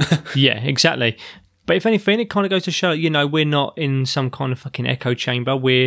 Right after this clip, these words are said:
Speaker 1: Yeah, we're not cherry picking.
Speaker 2: we're willing to say, "Oh, actually, this is a, this is a big deal.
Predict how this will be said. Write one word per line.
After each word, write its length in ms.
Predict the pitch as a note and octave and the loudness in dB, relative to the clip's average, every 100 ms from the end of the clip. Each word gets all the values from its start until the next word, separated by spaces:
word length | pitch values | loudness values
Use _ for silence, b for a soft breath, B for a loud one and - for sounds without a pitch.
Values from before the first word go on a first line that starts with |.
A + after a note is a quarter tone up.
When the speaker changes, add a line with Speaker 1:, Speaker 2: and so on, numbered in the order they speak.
| B2 | 2
Speaker 1:
Yeah, 80 | F#2+ | 0
we're 40 | |
not 140 | A#2+ | 2
cherry 240 | - A#2 F#2+ | 4 2 2
picking. 240 | F2+ G#2 | 0 0
Speaker 2:
we're 140 | D3 C#3 | 2 4
willing 180 | C#3+ C3 | 4 2
to 100 | C3 | 0
say, 280 | - B2 | 0 0
"Oh, 300 | B2 F3 B2+ | 2 2 2
actually, 480 | G#2+ F3+ - B2 B2 D#3+ | 2 0 -2 0 2 2
this 80 | |
is 100 | C3 | -2
a, 80 | A#2 - | -6 -6
this 160 | - C3+ | -4 -2
is 80 | - | -2
a 60 | |
big 260 | A2 C#3+ A2+ | 0 0 2
deal. 340 | C#3 F3+ B2 | 2 2 0